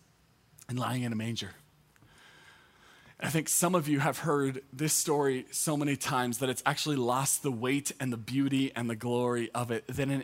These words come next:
angel showed up to a bunch of random shepherds who had no business hearing anything about God and announced to them that there has been born for you a Messiah who is Christ the Lord. A-, and I just wanna say this real simply tonight.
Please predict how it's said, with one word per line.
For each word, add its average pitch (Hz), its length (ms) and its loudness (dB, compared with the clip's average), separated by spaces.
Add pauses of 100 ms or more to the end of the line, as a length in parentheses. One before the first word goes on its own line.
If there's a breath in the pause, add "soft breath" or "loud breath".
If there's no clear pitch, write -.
angel 139 400 0
showed 139 300 0
up 139 140 -4
to 147 120 -2
a 117 60 -2
bunch 139 360 -4
of 131 200 -6
random 135 520 -4
shepherds 120 600 -2
who 131 80 -4
had 113 180 -2
no 131 240 0
business 143 540 -2
hearing 120 320 -2
anything 131 360 -4
about 110 300 -2
God 113 300 0 (280 loud breath)
and 139 120 4
announced 127 480 0
to 143 80 -2
them 120 240 -2 (220 loud breath)
that 139 200 0
there 160 220 6
has 180 180 0
been 156 220 0
born 143 320 0
for 147 260 -2
you 139 420 2
a 123 60 -4
Messiah 131 640 0
who 127 180 -4
is 117 160 -6
Christ - 640 -2 (100)
the 120 80 -4
Lord. 110 460 -4 (1040 soft breath)
A-, - 20 -2
and 120 420 -4
I 139 80 4
just 156 200 -4
wanna 139 160 -4
say - 220 0
this 127 220 -6
real 131 120 -2
simply 110 400 -6
tonight. 101 380 -6